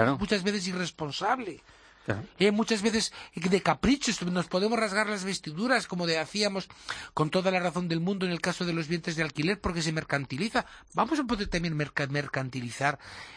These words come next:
Speaker 2: los bienes, y no digamos ya las personas, como puede ser en este caso
Speaker 1: Claro.
Speaker 2: los migrantes y los refugiados.
Speaker 1: Una semana, además, en la que el Papa en la audiencia hacía un llamamiento y pedía una solidaridad concreta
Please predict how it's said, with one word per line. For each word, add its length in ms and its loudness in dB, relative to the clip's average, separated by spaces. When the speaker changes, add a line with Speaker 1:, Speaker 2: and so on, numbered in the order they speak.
Speaker 2:
los 380 2
bienes, 720 2
y 100 2
no 100 4
digamos 360 2
ya 140 4
las 180 -4
personas, 560 -4
como 180 -6
puede 220 -4
ser 200 -2
en 80 -4
este 240 -6
caso 360 -4
Speaker 1:
Claro. 180 -6
Speaker 2:
los 160 -4
migrantes 640 0
y 40 -2
los 120 -4
refugiados. 760 -2
Speaker 1:
Una 200 4
semana, 500 4
además, 500 4
en 100 6
la 100 4
que 120 0
el 80 0
Papa 220 4
en 80 4
la 60 2
audiencia 540 4
hacía 280 6
un 100 6
llamamiento 560 4
y 140 2
pedía 560 2
una 180 4
solidaridad 640 4
concreta 600 4